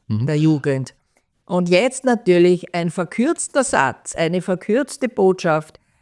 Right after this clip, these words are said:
Speaker 2: die auf einmal wie eine Säule dasteht, an der man sich anhalten kann, die wirkt dann, ja, und
Speaker 1: Ja, und, und das ist verloren gegangen,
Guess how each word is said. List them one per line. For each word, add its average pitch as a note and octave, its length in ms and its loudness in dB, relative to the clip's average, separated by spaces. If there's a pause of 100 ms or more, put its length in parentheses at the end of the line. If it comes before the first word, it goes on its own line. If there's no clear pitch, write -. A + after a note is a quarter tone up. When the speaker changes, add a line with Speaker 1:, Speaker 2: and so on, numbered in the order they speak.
(220)
Speaker 2:
die G3 120 4
auf F#3 140 -2
einmal G3 460 -2
wie G3 100 2
eine F#3+ 240 0
Säule G3+ 640 2
dasteht, E3+ 680 -2
an F3 140 -4
der E3+ 140 -4
man F3+ 120 -2
sich - 280 -8
anhalten F3 760 -2
kann, D#3 360 -6 (440)
die F#3 160 0
wirkt F#3 520 -2 (100)
dann, A2 500 -2
ja, D#3+ 260 -2
und F3 300 -6 (1200)
Speaker 1:
Ja, D3+ 200 4
und, B2+ 240 -2
und C3 240 2 (420)
das D#3 280 0
ist C3+ 140 -2
verloren A#2 440 2
gegangen, B2+ 580 -4